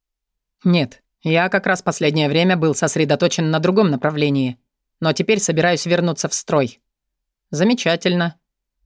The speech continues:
И намерен влить новую струю инвестиций в наши проекты. Я тоже не сидел все это время просто так. Налаживал связи, контакты, договаривался с нужными людьми.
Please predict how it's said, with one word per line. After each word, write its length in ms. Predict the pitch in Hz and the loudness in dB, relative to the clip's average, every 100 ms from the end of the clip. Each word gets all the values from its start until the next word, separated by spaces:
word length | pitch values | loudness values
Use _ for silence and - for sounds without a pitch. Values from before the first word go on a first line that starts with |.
| - | -10
И 100 | 156 | -2
намерен 520 | 156 151 151 180 175 | 0 2 2 2 2
влить 320 | 143 160 165 - | 0 -2 -2 0
новую 300 | 170 160 147 | 0 0 -2
струю 420 | - 160 170 170 | -2 -2 0 0
инвестиций 560 | 160 151 - 202 - | -2 -4 -2 -2 0
в 60 | 143 | 0
наши 240 | 151 - | 0 0
проекты. 540 | 151 175 147 - 135 110 _ _ _ _ | 0 0 0 0 -4 -4 _ _ _ _
Я 140 | 143 | -6
тоже 240 | 123 147 180 | -2 0 2
не 100 | 185 | 0
сидел 300 | 196 185 170 | 0 0 0
все 160 | - | 0
это 120 | 160 156 | -2 0
время 240 | 170 147 | 0 0
просто 280 | 160 143 165 | -4 -4 -2
так. 280 | - 135 - _ _ _ | -2 -4 -8 _ _ _
Налаживал 460 | 170 170 190 151 143 | -2 0 0 0 -2
связи, 360 | - 190 202 160 | -2 0 0 0
контакты, 540 | 147 135 160 165 - | -2 -2 -2 -2 -2
договаривался 640 | 151 151 160 180 160 151 | -2 0 0 0 0 -2
с 80 | 151 | -2
нужными 340 | 185 165 165 160 | -2 -2 -2 -2
людьми. 400 | 151 165 196 | -2 0 0